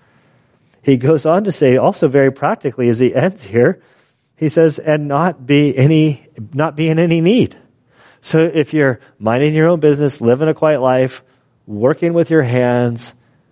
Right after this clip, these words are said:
Y-, you're gonna have food. You're gonna have shelter. You're gonna have provision. God will bless your hard work.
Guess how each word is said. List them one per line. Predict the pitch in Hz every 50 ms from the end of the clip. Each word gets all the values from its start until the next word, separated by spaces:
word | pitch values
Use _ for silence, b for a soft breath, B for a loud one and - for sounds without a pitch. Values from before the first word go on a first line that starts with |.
| _ _ _
Y-, | - 110 - -
you're | 104 120 123 123 120
gonna | 110 143 151 156 160
have | 143 139 139 135 123 -
food. | - - - 143 123 110 101 92 80 -
You're | 110 113 113 110
gonna | 104 - 131 135 139 139
have | 131 123 123 123 117
shelter. | - - - 135 123 117 113 - 107 98
You're | 87 98 104 104 104
gonna | 101 127 135 143 143
have | 135 131 131 131 127 120 110 113 - _ _
provision. | - 127 117 110 117 123 120 107 113 113 101 101 101 90 101
God | 101 120 120 127 139 147 143
will | 135 131 127 120
bless | 104 107 110 113 120 135 143 139 - - - -
your | 113 107 107 120 120 120 117
hard | 113 - - 113 113 120 113 104 104 -
work. | - 101 107 120 120 117 110 - 131 113 90 - - -